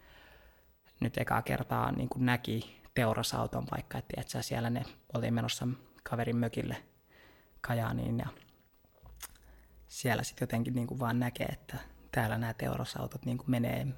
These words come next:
Ja onhan ne tietty mennyt koko mun lapsuuden ja koko mun elämän ajan tuolla meidän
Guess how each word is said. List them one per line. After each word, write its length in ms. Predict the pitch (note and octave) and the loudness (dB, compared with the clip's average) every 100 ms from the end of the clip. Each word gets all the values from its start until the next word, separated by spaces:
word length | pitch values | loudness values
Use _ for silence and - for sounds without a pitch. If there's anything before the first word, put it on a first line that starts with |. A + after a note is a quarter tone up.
| - - | -6 0
Ja 60 | |
onhan 180 | A#2 - | 0 2
ne 60 | B2+ | 0
tietty 300 | B2+ - C3 | 0 0 2
mennyt 260 | A#2+ A#2+ - | 2 2 -2
koko 220 | - A#2+ | -2 0
mun 140 | B2+ | 2
lapsuuden 500 | A#2+ A#2 - A#2 A2+ | 2 0 0 0 2
ja 80 | A#2+ - | 0 -2
koko 200 | B2 A#2+ | -2 0
mun 160 | B2 | 2
elämän 340 | A#2+ A#2 B2 A#2+ | 4 4 2 0
ajan 220 | A#2+ A#2+ | 0 -2
tuolla 240 | A#2+ A#2+ | -2 2
meidän 340 | A#2+ A2+ C3+ | 2 2 -2